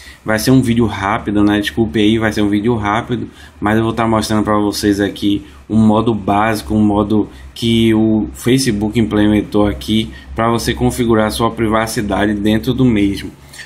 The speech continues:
ok? Eu já tô na página inicial, eu tô bot-, deixei aqui no cantinho já na parte que eu vou usar, já pra preservar um pouco até da privacidade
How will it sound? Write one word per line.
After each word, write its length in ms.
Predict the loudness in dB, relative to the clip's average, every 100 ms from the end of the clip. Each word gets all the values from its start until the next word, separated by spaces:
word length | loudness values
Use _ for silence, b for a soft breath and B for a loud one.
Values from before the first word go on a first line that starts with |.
| B
ok? 440 | -8 -4 -2 -2 -4 -6
Eu 140 | 0 2
já 100 | 2
tô 140 | 2
na 160 | 2 2
página 300 | 0 0 2
inicial, 680 | 2 2 -2 0 0 0 -2
eu 140 | -4 0
tô 240 | 2 4
bot-, 260 | 2 0 -4
deixei 360 | -2 0 2 0
aqui 200 | 0 2
no 120 | 0
cantinho 540 | 2 0 0 0 2
já 100 | 2
na 140 | 0 -2
parte 240 | -4 -4
que 80 | -2
eu 80 | 0
vou 240 | 0 -2 B B B B
usar, 580 | -4 -2 0 0 -2 -6 -14 _
já 220 | -4 -2
pra 160 | 0 -2
preservar 480 | 0 0 2 2 0
um 80 | 0
pouco 260 | -2 -2
até 220 | -4 -2
da 100 | -4
privacidade 920 | -4 -4 -2 -2 -4 -4 -2 0 -2